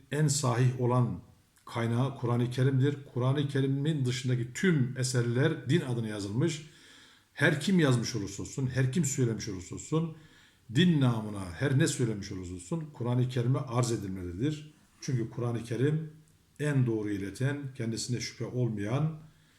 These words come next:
insanlara, e, rehberlik eden ki peygamberler de öncelikle rehberlik etmiştir. Peygamberler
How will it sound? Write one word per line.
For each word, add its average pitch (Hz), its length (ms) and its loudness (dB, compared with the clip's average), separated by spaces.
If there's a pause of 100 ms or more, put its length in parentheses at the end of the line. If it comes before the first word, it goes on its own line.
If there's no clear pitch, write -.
(300)
insanlara, 127 800 0 (500)
e, 117 60 -8 (500)
rehberlik 120 560 -2
eden 117 360 -4 (220)
ki - 140 -10
peygamberler 104 600 -4
de 90 220 -8 (240)
öncelikle 98 420 -6
rehberlik 107 420 -6
etmiştir. 127 500 -6 (440)
Peygamberler 104 560 -4